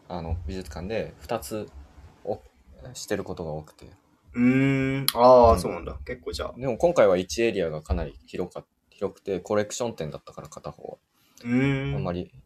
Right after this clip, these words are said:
Speaker 1: ボリュームはなかったんだけど、
Speaker 2: <laughs>
Speaker 1: で、でもそう、その展覧会が良すぎてですね。あのー、
Speaker 2: はいはい。
Speaker 1: 今年行きたい、あ、でも去年からもうやってる展覧会なんですけど、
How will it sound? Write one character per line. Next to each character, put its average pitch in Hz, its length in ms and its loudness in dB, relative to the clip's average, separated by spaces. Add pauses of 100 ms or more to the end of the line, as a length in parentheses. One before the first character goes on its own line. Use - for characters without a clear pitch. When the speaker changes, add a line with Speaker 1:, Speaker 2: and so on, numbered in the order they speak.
(100)
Speaker 1:
ボ 104 100 -12
リ 101 80 -6
ュ 98 40 -4
ー - 20 -4
ム 92 100 -6
は 87 60 -6
な 87 100 -6
か - 120 -16
っ - 120 -16
た - 80 -20
ん 78 40 -20
だ - 60 -20
け - 120 -20
ど、 - 80 -6 (460)
Speaker 2:
<laughs> - 440 -16
Speaker 1:
で、 101 240 -8 (720)
で 110 80 -12
も 95 140 -8
そ 87 140 -14
う、 - 20 -14
そ 98 160 -12
の 110 300 -4
展 110 280 -6
覧 107 220 -6
会 104 180 -8
が 95 100 -6
良 95 140 -6
す 104 240 -14
ぎ 98 140 -10
て 78 120 -8
で 67 100 -14
す - 160 -20
ね。 76 180 -14 (800)
あ 92 160 -8
の 90 140 -2
ー、 - 20 2
Speaker 2:
は 120 100 4
い 87 40 -4
は 85 160 -4
い。 87 220 -12 (800)
Speaker 1:
今 120 120 -10
年 123 240 -2
行 120 140 -2
き - 40 -6
た 123 180 -2
い、 113 200 -4
あ、 101 140 -2
で 101 60 0
も 95 100 0
去 208 120 -4
年 170 140 2
か 98 100 2
ら 90 60 2
も 90 160 0
う 82 40 0
や 82 100 -4
っ - 60 -20
て - 100 -6
る 90 120 -2
展 90 160 -4
覧 87 140 -4
会 78 160 -8
な 76 60 -10
ん 73 180 -16 (260)
で 80 80 -12
す - 80 -16
け 80 100 -16
ど、 82 300 -6